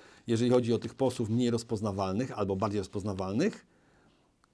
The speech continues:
Jak przeczytacie to, to zrozumiecie, e, chyba, albo będzie, będziecie bliżsi zrozumienia tego, dlaczego, e, te komisje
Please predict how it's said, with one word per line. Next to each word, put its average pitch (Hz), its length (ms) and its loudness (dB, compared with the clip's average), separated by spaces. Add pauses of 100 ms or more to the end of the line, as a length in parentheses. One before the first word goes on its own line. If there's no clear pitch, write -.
(100)
Jak 143 140 2
przeczytacie 190 420 -2
to, 190 120 2
to 185 140 2
zrozumiecie, 160 680 -2
e, 165 600 -8
chyba, 151 720 -2
albo 139 200 0
będzie, 147 300 2
będziecie 139 420 -2
bliżsi 147 520 -4
zrozumienia 139 540 2
tego, 139 480 2 (240)
dlaczego, 135 840 2 (220)
e, 113 40 -4
te 135 120 -6
komisje 123 720 0